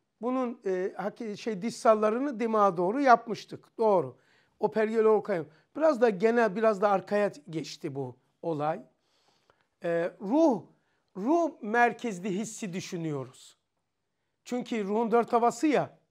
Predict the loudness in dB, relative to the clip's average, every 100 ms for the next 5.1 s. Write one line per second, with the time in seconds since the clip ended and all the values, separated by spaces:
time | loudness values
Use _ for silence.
0 | _ _ _ _ -4 0 0 -2 -2 -2
1 | -2 -6 -10 -10 -10 -14 -12 -4 -2 0
2 | -2 -4 -8 -8 -8 _ -18 -16 -8 -4
3 | -2 0 -2 -4 -16 _ _ _ -14 2
4 | 4 6 4 0 0 0 -2 0 -2 -4